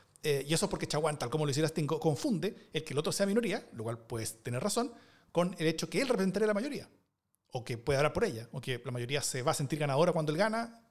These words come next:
y, y no es así, po. Eh, entonces, bueno, con todo esto, ¿cómo queda el programa de gobierno, Jime? ¿Cómo, cómo queda el gobierno? Eh, y tal vez tan relevante como eso, ¿cómo ves que el gobierno está reaccionando o entendiendo esta nueva situación en la que está?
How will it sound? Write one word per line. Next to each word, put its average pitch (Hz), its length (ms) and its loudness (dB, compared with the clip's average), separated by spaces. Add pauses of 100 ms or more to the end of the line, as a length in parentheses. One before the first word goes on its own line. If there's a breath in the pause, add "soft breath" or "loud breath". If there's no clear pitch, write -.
y, 135 400 -6
y 131 60 -4
no 156 80 -2
es 165 80 -2
así, 165 160 -4
po. - 120 -18 (600 soft breath)
Eh, 135 200 0
entonces, 208 280 2 (120)
bueno, - 160 -6 (280)
con 180 180 -2
todo 226 120 8
esto, 233 280 0 (460 soft breath)
¿cómo 311 240 -4
queda 208 200 6
el 196 80 2
programa 175 280 6
de 165 60 6
gobierno, 143 440 4
Jime? 151 400 2
¿Cómo, 196 300 2
cómo 180 220 2
queda 160 200 4
el 160 80 2
gobierno? 156 640 0 (120)
Eh, 139 140 -2
y 143 40 -6
tal 147 120 4
vez 180 160 2 (360)
tan 165 120 4
relevante 160 360 6
como 165 120 6
eso, 185 200 0 (260 soft breath)
¿cómo 214 160 6
ves 196 120 6
que 226 60 4
el 208 60 4
gobierno 185 160 6
está 175 140 4
reaccionando 180 720 2
o 170 160 2
entendiendo 151 800 0
esta 170 220 -2
nueva 170 140 4
situación 175 360 -2
en 165 40 2
la 143 60 0
que 127 60 -4
está? - 300 -4